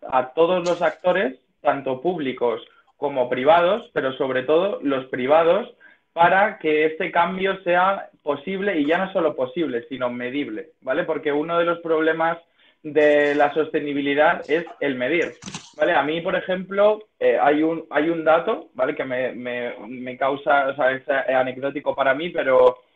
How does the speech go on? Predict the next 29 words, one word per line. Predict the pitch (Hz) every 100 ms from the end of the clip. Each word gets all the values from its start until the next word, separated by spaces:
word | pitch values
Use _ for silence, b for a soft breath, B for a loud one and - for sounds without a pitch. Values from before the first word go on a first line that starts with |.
| _
me | 139
hace | 143 175
darme | 160 156 156
cuenta | 156 170 165
del | 139
mundo | 135 143 135
en |
el | 127
que | 127
vivo. | 139 151 107 - b b -
Eh, | 131 131 127 - - - -
es, | 147 -
es | 139
una | 165 139
tontería, | 135 139 180 120
¿vale? | 135 196
La | 143 127 127
Luna | 160 196 208 202
se | 170
aleja | 156 175 - 190 196 -
año | 143 156 165 160
a |
año | 170 180 180
de | 139
la | 123
Tierra, | 131 117 107 104 -
¿vale? | 143 185 135
Es | 131
unos, | 165 151 147 143